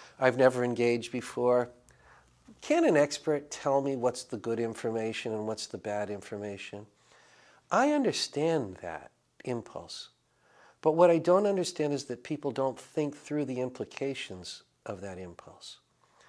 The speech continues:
Because when you outsource your critical faculties to other people, you're outsourcing power. And that power is not gonna come back to you.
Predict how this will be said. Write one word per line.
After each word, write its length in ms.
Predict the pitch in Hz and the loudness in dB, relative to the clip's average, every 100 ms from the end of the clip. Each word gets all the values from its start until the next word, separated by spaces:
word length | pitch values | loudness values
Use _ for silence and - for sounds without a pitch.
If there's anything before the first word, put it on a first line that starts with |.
| - - - - - | -20 -20 -20 -8 -6
Because 320 | 160 185 156 | 0 0 2
when 180 | 196 202 | 2 2
you 180 | 202 170 | 2 4
outsource 920 | 190 226 - - 135 117 104 - - - _ | 4 4 -2 0 2 2 0 -8 -14 -20 _
your 600 | 131 117 131 131 127 113 _ _ _ _ - | -8 -2 0 0 0 -4 _ _ _ _ -6
critical 400 | - 135 - 104 | -2 -2 -2 -10
faculties 800 | - 123 131 - 98 - 98 - | 0 2 2 -4 -14 -16 -16 -14
to 120 | - | -10
other 220 | - 110 98 | -8 -8 -10
people, 560 | - 156 156 - - _ _ _ _ _ _ _ _ _ _ _ _ _ _ | -12 -14 -12 -16 -16 _ _ _ _ _ _ _ _ _ _ _ _ _ _
you're 160 | 139 | 0
outsourcing 580 | 135 170 - 170 - 156 | 2 2 0 -4 -4 -10
power. 440 | - 95 78 - - _ _ _ _ _ _ _ _ _ _ _ _ _ | -10 -10 -10 -14 -20 _ _ _ _ _ _ _ _ _ _ _ _ _
And 80 | - | -6
that 140 | 143 156 | -6 -4
power 260 | - 175 | -2 0
is 160 | 165 - | 0 -2
not 200 | 127 120 | -10 -8
gonna 140 | 113 | -10
come 260 | 110 110 98 | -8 -10 -8
back 300 | 98 98 - | -8 -10 -14
to 120 | - | -20
you. 180 | - - | -20 -20